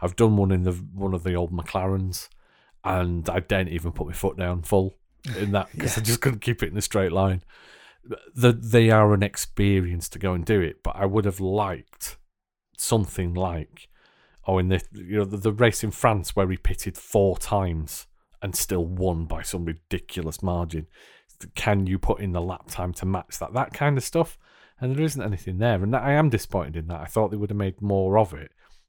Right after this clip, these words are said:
Speaker 1: given he is such an icon of the sport.
Speaker 2: Yeah.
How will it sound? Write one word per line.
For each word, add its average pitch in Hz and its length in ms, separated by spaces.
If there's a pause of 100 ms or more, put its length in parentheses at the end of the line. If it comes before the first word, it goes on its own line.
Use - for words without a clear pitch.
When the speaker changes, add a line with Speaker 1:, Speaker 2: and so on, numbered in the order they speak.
(180)
Speaker 1:
given 95 340
he 98 480
is - 280 (440)
such - 540
an 95 120
icon 95 460
of 87 160
the 87 80
sport. 82 420 (840)
Speaker 2:
Yeah. 165 140